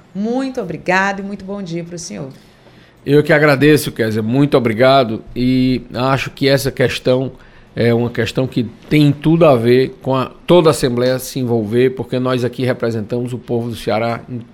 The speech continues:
Speaker 2: toda a sua dimensão. A Casa do Povo, ela é essa representação. Mas eu queria aproveitar aqui também e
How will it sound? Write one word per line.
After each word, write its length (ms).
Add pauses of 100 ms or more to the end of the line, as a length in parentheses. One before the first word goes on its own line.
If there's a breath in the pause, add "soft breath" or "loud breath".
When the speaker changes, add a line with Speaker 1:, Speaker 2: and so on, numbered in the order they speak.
Speaker 2:
toda 380
a 40
sua 200
dimensão. 420
A 60
Casa 320
do 80
Povo, 400 (420 loud breath)
ela 280
é 100
essa 240
representação. 720
Mas 160
eu 60
queria 180
aproveitar 540
aqui 200
também 480 (640 loud breath)
e 420